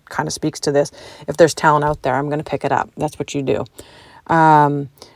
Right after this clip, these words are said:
Reg-, but here's the most interesting thing in my mind. So Reagan Kirk, um, she's from Manitoba. She's a goalie. She has three years of eligibility left. She's used to playing. She was the starting goalie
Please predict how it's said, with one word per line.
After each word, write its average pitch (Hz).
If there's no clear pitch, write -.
Reg-, 196
but 170
here's 202
the 190
most 160
interesting 139
thing -
in 156
my 143
mind. 135
So -
Reagan 233
Kirk, -
um, 151
she's 165
from 156
Manitoba. 151
She's 151
a 180
goalie. 151
She 208
has 240
three 170
years 202
of 180
eligibility 151
left. 143
She's 170
used 180
to 254
playing. 147
She -
was 156
the 160
starting 165
goalie 151